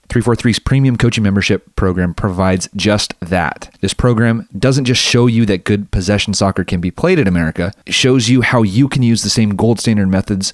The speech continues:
and how you can help your teams play that possession style soccer too. Real footage of practice sessions and games allows you to see and hear how Brian Kleiban has repeatedly built some of the strongest youth teams in the country over the course of the last decade.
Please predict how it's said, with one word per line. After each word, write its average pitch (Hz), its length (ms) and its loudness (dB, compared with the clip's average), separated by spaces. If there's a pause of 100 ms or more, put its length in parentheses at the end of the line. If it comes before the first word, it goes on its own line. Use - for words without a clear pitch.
and 98 420 2
how 107 200 0
you 107 260 2
can 123 140 0
help 101 260 0
your 107 200 2
teams 95 320 -2
play 107 320 -2
that 101 180 -2
possession 95 380 0
style 87 200 -2
soccer 85 320 -2
too. - 380 -2 (100)
Real 120 300 2
footage 117 380 2
of 90 160 -4
practice 117 320 -2
sessions 107 340 0
and 87 160 -4
games 101 380 2
allows 95 400 0
you 107 120 2
to 98 80 0
see 117 440 2
and 95 100 0
hear 107 320 0
how 98 160 0
Brian 98 300 0
Kleiban 98 320 0
has 98 200 -2
repeatedly 110 720 0
built 107 200 2
some 107 160 0
of 95 80 0
the 120 100 2
strongest 110 560 0
youth 95 180 0
teams 90 280 -2
in 92 140 -2
the 85 80 -2
country 87 340 -2
over 85 140 -2
the 87 40 -2
course 90 300 -2
of 95 100 -8
the 87 80 -2
last 82 300 -4
decade. 80 420 -4